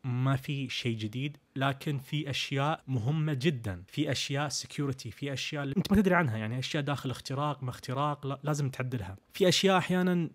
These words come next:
مثلا مشاكل في البطارية، مشاكل في الشاشة، مشاكل في حرارة الجهاز. كل الأشياء، المشاكل ذي إذا كانت أبل تبي تعدلها وما تبي تنزل ميزات، تنزلها في سوفت وير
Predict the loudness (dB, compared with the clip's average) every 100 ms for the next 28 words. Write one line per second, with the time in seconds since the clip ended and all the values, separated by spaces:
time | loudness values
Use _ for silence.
0 | -10 0 2 4 4 4 0 -2 -2 0
1 | 2 2 0 0 0 -2 -2 -2 0 -2
2 | -2 -4 -4 -4 -6 -4 -2 -2 -2 -4
3 | -4 -4 -4 -2 0 0 -2 -2 -2 -2
4 | -4 -10 0 2 2 0 2 2 2 0
5 | 0 0 0 -2 0 0 -2 0 -2 0
6 | -2 -2 -2 -4 -2 -2 -2 0 0 0
7 | -2 0 2 2 2 2 2 0 0 0
8 | -2 0 -2 -4 -4 -4 -4 -4 0 0
9 | 2 4 4